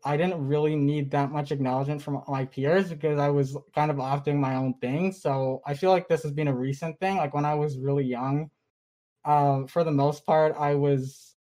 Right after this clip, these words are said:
I, I, I got most of the validation from myself or more, most of the validation internally. Whereas now I feel like a lot of it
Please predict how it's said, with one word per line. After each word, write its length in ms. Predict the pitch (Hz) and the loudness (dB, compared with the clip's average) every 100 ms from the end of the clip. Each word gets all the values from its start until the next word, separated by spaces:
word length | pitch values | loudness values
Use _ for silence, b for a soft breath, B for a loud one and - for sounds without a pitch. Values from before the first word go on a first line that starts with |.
| - | -6
I, 280 | 147 151 147 | -2 0 0
I, 260 | 151 151 143 | 0 0 0
I 100 | 151 | 0
got 180 | 151 165 | 2 2
most 220 | 147 151 | 0 -2
of 60 | 147 | -2
the 80 | 139 | 0
validation 600 | 139 143 139 135 139 139 | 2 2 0 -2 -2 -4
from 140 | 135 | -4
myself 540 | 127 127 - 127 123 127 | -4 -4 -4 -2 -2 -4
or 80 | 127 | -4
more, 300 | 131 135 131 | -4 -4 -2
most 220 | 139 139 | -4 -2
of 60 | |
the 60 | 139 | -4
validation 560 | 127 127 123 131 127 120 | -2 -2 -2 -6 -6 -4
internally. 580 | 127 127 117 - 117 | -4 -6 -10 -10 -10
Whereas 320 | 117 127 131 131 | -6 -4 -4 -2
now 340 | 131 147 147 | 0 0 0
I 240 | 139 135 | -2 -4
feel 140 | 139 139 | -2 -2
like 140 | 135 | -4
a 60 | 127 | -4
lot 200 | 123 127 | -4 -2
of 80 | |
it 120 | 127 | -4